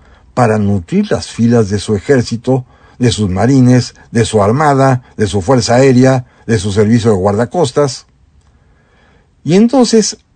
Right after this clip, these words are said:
Estados Unidos necesita de México en varias,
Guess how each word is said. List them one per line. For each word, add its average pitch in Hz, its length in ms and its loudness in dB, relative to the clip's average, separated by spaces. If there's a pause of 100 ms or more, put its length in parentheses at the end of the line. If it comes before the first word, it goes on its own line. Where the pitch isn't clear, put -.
(440)
Estados 143 520 -2
Unidos 127 380 0
necesita 101 720 -8
de 104 100 -6
México 104 460 -6
en 85 180 -8
varias, 101 580 -6